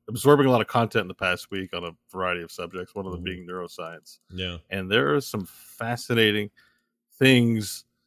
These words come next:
Speaker 1: being uncovered now about the world that's changing all around us, screens everywhere, connected all the time. And it's not the doomsayer, like, "Shut it all down, be a Luddite," but it's just looking at it and saying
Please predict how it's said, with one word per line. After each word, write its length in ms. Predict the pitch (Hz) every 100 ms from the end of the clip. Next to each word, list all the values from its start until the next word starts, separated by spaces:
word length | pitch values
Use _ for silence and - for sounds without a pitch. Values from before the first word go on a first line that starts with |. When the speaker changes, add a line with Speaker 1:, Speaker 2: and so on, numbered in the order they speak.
| _ _ _ _ _ - 123
Speaker 1:
being 200 | 113 113
uncovered 560 | 113 - 127 110 107 101
now 540 | 110 110 101 98 101 -
about 460 | 104 110 107 104 - _ _ _ _ 104
the 80 |
world 500 | 104 107 139 175 120
that's 220 | 98 92 -
changing 440 | - 120 110 110
all 160 | 104 98
around 360 | 98 120 127
us, 120 | 98 -
screens 420 | - 117 131 117
everywhere, 500 | 120 113 101 92 87
connected 440 | - 104 107 -
all 140 | 104 101
the 80 | 95
time. 500 | - 104 101 92 - _ _ _
And 100 | 101
it's 180 | - -
not 220 | 135 104
the 80 | 113
doomsayer, 800 | 87 107 123 120 - 104 98
like, 200 | 95 92
"Shut 220 | - 117 113
it 100 | 107
all 140 | 104
down, 320 | 104 110 104
be 80 | 87
a 80 | 82
Luddite," 400 | 104 98 87 -
but 140 | 101
it's 220 | 92 90 -
just 340 | 104 - - 113
looking 280 | 113 107
at 160 | 98 95
it 100 | 87
and 80 | 90
saying 340 | 101 101 98